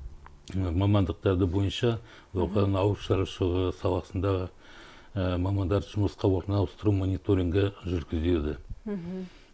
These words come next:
Speaker 1: Вот, енді облыста, <clears throat> облыста диплом, дипломмен ауылға,
Speaker 2: Мгм.
Speaker 1: вот, э, жобасы да, ну, жүзеге асырылады.
Speaker 2: Мгм.
Speaker 1: Яғни келген мамандарға ауылда жұмыс, э,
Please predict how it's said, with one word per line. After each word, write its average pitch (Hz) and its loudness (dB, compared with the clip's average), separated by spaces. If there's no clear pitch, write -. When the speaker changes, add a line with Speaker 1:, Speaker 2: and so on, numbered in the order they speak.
Speaker 1:
Вот, 87 -4
енді 101 2
облыста, 101 2
<clears throat> - 6
облыста 110 4
диплом, 104 0
дипломмен 101 2
ауылға, 101 4
Speaker 2:
Мгм. 196 -8
Speaker 1:
вот, 80 -6
э, 82 -2
жобасы 95 2
да, 95 2
ну, 113 -2
жүзеге 87 2
асырылады. 92 2
Speaker 2:
Мгм. 190 -10
Speaker 1:
Яғни 90 0
келген 107 2
мамандарға 101 2
ауылда 101 2
жұмыс, 95 0
э, 87 -4